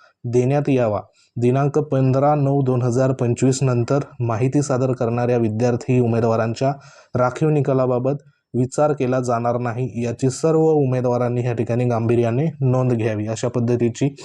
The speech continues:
सूचना आहे. तर ती सूचना इथे देण्यात आली आहे. म्हणजे ह्याच्यामध्ये तीन हजार एकशे सत्त्याऐंशी जे काही उमेदवार आहे, अजून देखील निकाल त्या ठिकाणी पाठवण्याच्या अनुषंगाने, तर त्यांना पुनश्च इथं आवाहन करण्यात आलंय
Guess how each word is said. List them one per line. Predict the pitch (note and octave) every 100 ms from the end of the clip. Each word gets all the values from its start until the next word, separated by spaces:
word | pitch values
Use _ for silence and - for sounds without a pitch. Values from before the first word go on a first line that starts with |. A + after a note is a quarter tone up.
| - -
सूचना | - C3 - C#3+
आहे. | D3+ C3+ D3+
तर | D3+ C3+
ती | C#3+
सूचना | C3 A#2+ C3
इथे | B2+ B2
देण्यात | D#3+ C#3+ B2 A#2
आली | G#2+
आहे. | G2 F2 - - -
म्हणजे | A#2+
ह्याच्यामध्ये | C3 B2+ C#3 C#3 C#3
तीन | C3+ C#3
हजार | C3 A#2 C3 C#3+ - _ -
एकशे | B2+ B2 D3+
सत्त्याऐंशी | D3 C3+ - C#3+ C#3 C#3
जे | C#3
काही | C#3+ C#3
उमेदवार | C3+ B2+ C3 D3+
आहे, | D3+ C#3
अजून | D3 A#2 B2 C#3
देखील | C3+ C3
निकाल | C3+ B2 A#2 B2+
त्या | B2
ठिकाणी | B2 B2 B2
पाठवण्याच्या | C3 B2 - B2+ B2+ A#2 B2+
अनुषंगाने, | B2 B2 B2 A#2+ A#2+ C#3+ - - _
तर | C#3+ C3+
त्यांना | C3+ C3 C3+
पुनश्च | C3 C3 C3 -
इथं | C#3 B2 C3
आवाहन | A#2+ A#2+ B2+
करण्यात | C3+ B2+ B2+ B2+
आलंय | A#2+ B2